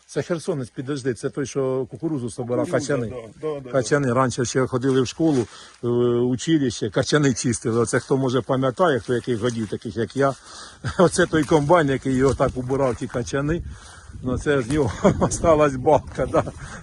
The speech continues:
Speaker 1: Андрій Іванович? Так, балку знімаємо вам. А різка, оце ж тепер, бачите, доходимо до різки. Це різка щось, якби, сам, ну, щось... Це ж не, не, не нівовська ж, правильно я розумію?
Speaker 2: Різка, це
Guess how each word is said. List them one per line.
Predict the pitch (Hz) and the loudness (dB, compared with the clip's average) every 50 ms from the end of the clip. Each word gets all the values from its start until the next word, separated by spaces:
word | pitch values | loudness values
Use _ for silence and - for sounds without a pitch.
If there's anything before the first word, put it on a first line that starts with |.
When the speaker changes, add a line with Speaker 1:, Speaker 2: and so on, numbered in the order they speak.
| - - - | -16 -16 -14
Speaker 1:
Андрій | - 113 - 135 | -14 -12 -10 -10
Іванович? | - - - 131 127 - - - - - - - - - - - - - - - | -10 -8 -8 -10 -10 -14 -18 -20 -16 -14 -14 -14 -14 -18 -18 -18 -18 -18 -16 -10
Так, | - 131 131 120 120 113 110 110 | -6 -4 -4 -4 -6 -6 -6 -2
балку | 131 143 139 135 127 - - 123 | 0 2 2 0 -2 -4 -8 -10
знімаємо | - - 147 135 131 127 127 135 147 156 165 165 165 165 165 165 | -8 -8 -6 -4 -4 -2 -2 -2 -2 0 0 2 2 0 -2 -2
вам. | 156 160 165 160 165 156 135 - - - - - - - - - | 0 0 2 2 0 -2 -4 -8 -14 -16 -14 -14 -14 -14 -6 2
А | 156 160 185 208 | 4 6 6 6
різка, | 214 190 151 - - 135 107 104 - | 2 -2 -4 -4 -6 -6 -6 -6 -6
оце | 117 110 113 151 156 | -6 -4 -2 0 -2
ж | 143 - | 0 0
тепер, | 151 135 - 139 131 127 | -4 -2 -2 -4 -4 0
бачите, | 131 160 170 151 - 160 | 2 2 2 2 0 -4
доходимо | 120 117 135 - 143 160 151 143 151 147 | -6 -6 -6 -4 -4 -4 -2 -2 -2 -2
до | 135 151 156 | 0 0 0
різки. | 151 151 127 - - - - | 0 0 -2 -4 -4 -6 -2
Це | - 170 | 0 0
різка | 175 196 185 - - 180 | 2 2 0 0 0 -2
щось, | 170 - 185 175 - - - - - - - - - - | 0 0 0 -2 0 -4 -2 -2 -2 -2 -4 -6 -8 -2
якби, | 139 156 165 147 139 165 170 | 2 2 2 4 4 2 0
сам, | - - 180 190 180 165 170 | 4 4 2 2 2 0 -2
ну, | 190 175 151 139 131 113 | 0 0 2 0 0 -4
щось... | - - 185 175 175 151 - - - - - - - - - - | 0 4 6 6 6 4 2 -4 -10 -12 -14 -12 -12 -12 -12 -4
Це | - 160 | -2 -2
ж | 156 160 | 0 2
не, | 175 190 185 | 0 0 0
не, | 170 170 175 170 175 175 175 | 0 0 0 2 2 2 4
не | 180 190 | 4 4
нівовська | 196 214 240 233 160 123 110 90 - 123 | 6 6 6 6 6 4 2 -2 -6 -8
ж, | 117 - | -8 -2
правильно | - 160 185 196 147 117 | 2 4 4 4 2 -2
я | 107 - 123 113 | -4 -6 -6 -6
розумію? | 113 110 107 101 101 98 107 - | -4 -4 -4 -6 -6 -8 -10 -10
Speaker 2:
Різка, | - - - 147 135 127 - - - | -12 -12 -10 -10 -10 -10 -10 -10 -12
це | 143 143 131 123 | -10 -8 -8 -10